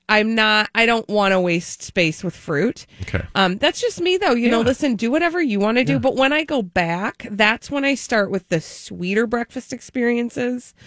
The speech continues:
Speaker 1: So, like, my second pass is gonna be, like,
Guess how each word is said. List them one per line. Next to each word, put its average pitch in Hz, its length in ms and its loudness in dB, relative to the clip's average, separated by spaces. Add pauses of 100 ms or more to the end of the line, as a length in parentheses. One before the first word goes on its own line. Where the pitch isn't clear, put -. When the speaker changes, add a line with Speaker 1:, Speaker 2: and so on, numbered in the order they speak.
(340)
Speaker 1:
So, 214 300 4
like, 185 320 2 (540)
my 196 140 0
second 277 520 0 (140)
pass 160 540 0
is 175 200 -2
gonna 175 220 0
be, 156 580 0 (920)
like, 160 400 0